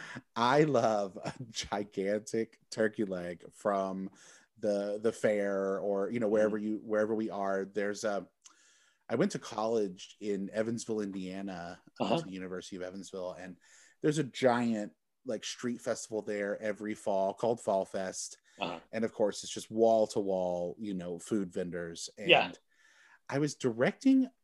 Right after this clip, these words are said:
Speaker 1: a production of Sheila Stevenson's The Memory of Water,
Speaker 2: Uh-huh.
Speaker 1: um, for my college. Um, and the,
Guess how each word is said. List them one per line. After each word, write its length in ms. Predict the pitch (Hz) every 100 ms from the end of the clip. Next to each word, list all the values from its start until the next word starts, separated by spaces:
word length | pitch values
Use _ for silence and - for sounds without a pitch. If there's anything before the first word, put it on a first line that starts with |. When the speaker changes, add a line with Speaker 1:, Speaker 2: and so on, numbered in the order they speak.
| -
Speaker 1:
a 120 | 120
production 920 | - 117 107 117 - 107 101 98 95 - _ _ _ _
of 480 | 107 104 101 98 92 - _ _ _ _ _ _
Sheila 400 | - - 127 127
Stevenson's 840 | - 113 110 104 110 104 98 90
The 100 | 107
Memory 340 | 104 107 107
of 120 | 104 95
Water, 640 | 95 95 92 87 69 - _ _ _ _ -
Speaker 2:
Uh-huh. 280 | 90 98 95
Speaker 1:
um, 160 | 95 -
for 480 | - 120 117 117 110
my 760 | 98 95 92 92 92 92 92 - _
college. 840 | - 277 196 98 95 90 101 - - _ -
Um, 460 | 107 101 95 95 - _ _ - _ -
and 520 | 117 117 117 110 107 - _ _ _ _ _ _
the, 120 | 120